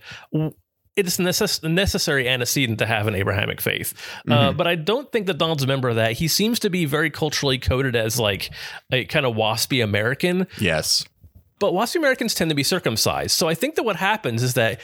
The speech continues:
Speaker 1: he actually gets his penis circumcised every time it grows in,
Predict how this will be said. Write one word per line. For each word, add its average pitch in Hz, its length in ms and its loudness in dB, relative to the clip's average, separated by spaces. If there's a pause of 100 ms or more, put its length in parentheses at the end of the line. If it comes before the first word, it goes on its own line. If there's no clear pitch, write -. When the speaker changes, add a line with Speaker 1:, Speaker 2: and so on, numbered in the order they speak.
Speaker 1:
he 147 160 -2
actually 220 300 0
gets 147 400 -2
his 135 160 0
penis 127 320 0
circumcised 113 720 0
every 123 260 0
time 123 280 0
it 107 60 0
grows 104 400 0
in, 101 260 0